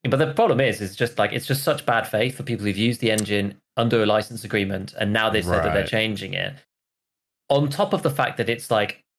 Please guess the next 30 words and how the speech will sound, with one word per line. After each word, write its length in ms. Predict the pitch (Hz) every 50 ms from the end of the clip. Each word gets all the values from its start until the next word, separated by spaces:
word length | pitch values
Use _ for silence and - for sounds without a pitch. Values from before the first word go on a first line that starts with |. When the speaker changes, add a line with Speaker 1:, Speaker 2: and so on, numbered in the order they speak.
| _ _ _ -
Speaker 1:
practically 1000 | - 123 127 143 143 - - - 170 156 - - - 139 123 117 110 110 - -
not 380 | 110 110 113 120 123 110 127
really 720 | 117 107 120 143 151 165 165 165 160 147 131 117 113 - - -
doable 540 | - - 131 139 180 - - - 87 - -
what 140 | - 120 104
they're 340 | - 110 107 101 101 104 -
even 240 | 123 117 101 104 95
saying, 420 | - - 117 104 95 98 - - - _ _ _ _
right? 200 | 107 104 110 -
Like, 160 | 110 110 -
in, 60 | 139 135
even 280 | 139 170 196 190 185
in 100 | 180 165
a, 180 | 151 139 143 143
a 80 | - 135
perfect 480 | - - 165 160 156 151 - - 139 113
world 400 | 117 131 123 101 95 95 92 -
where 140 | 107 101
you 160 | 104 104 107 107
could 200 | - - 139 139
track 300 | - 127 120 117 - 120
all 80 | 110
of 80 | 101 101
these 180 | 107 98 98
things, 280 | - 110 104 101 98 95 - _ _ _ _ _ _ _ _ _ _ _ -
like, 120 | 107 104
installs 400 | 120 107 104 - - 110 98 95
or 80 | 107 95
whatever, 420 | 95 101 - - 113 107 - 98
perfectly, 600 | 95 - 123 135 135 - 139 - 95 95 - -